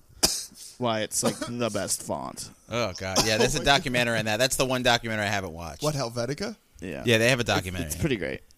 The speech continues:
Speaker 2: Yeah.
Speaker 1: Uh,
Speaker 2: I'm
Speaker 1: but
Speaker 2: waiting for a rival font to start a documentary, and I'll watch
Speaker 1: <laughs>
Speaker 2: that.
Speaker 1: Century New Gothic.
Speaker 3: God, I don't get
Speaker 2: That would
Speaker 3: these.
Speaker 2: be a,
Speaker 3: I don't
Speaker 2: that would
Speaker 3: ty-,
Speaker 2: be a
Speaker 3: I don't
Speaker 2: dark
Speaker 3: type
Speaker 2: document.
Speaker 3: enough to get this,
Speaker 2: Yeah.
Speaker 3: okay?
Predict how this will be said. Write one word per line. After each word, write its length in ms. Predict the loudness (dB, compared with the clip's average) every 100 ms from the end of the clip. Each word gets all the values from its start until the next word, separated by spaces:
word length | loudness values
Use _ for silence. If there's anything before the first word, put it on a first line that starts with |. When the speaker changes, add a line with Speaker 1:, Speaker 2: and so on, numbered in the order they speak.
| -12 0
Speaker 2:
Yeah. 60 |
Speaker 1:
Uh, 280 | 2 4 4
Speaker 2:
I'm 80 | 6
Speaker 1:
but 80 | 8 8
Speaker 2:
waiting 100 | 8
for 200 | 4 4
a 20 |
rival 460 | 6 8 6 4 0
font 320 | 2 2 0
to 60 |
start 200 | 0 0
a 40 | 0
documentary, 520 | 0 0 2 2 4
and 100 | 4
I'll 80 | 4
watch 200 | 4 4
Speaker 1:
<laughs> 80 | 2
Speaker 2:
that. 220 | 0 -4 -8
Speaker 1:
Century 320 | -4 -2 -2
New 160 | -2 -2
Gothic. 560 | -2 -2 0 -2 -4 -10 -12 -12 -10 -8
Speaker 3:
God, 100 | -4
I 40 |
don't 140 | -4 0
get 100 | 4
Speaker 2:
That 160 | 6
would 100 | 6
Speaker 3:
these. 40 | 6
Speaker 2:
be 140 | 6
a, 80 | 6
Speaker 3:
I 20 |
don't 100 | 6
Speaker 2:
that 120 | 4
would 80 | 4
Speaker 3:
ty-, 60 | 4
Speaker 2:
be 60 | 6
a 20 |
Speaker 3:
I 40 |
don't 100 | 6
Speaker 2:
dark 100 | 6
Speaker 3:
type 100 | 6
Speaker 2:
document. 200 | 4 4
Speaker 3:
enough 160 | 2 2
to 100 | 2
get 180 | 2 2
this, 240 | 2 4
Speaker 2:
Yeah. 60 | 2
Speaker 3:
okay? 300 | 0 0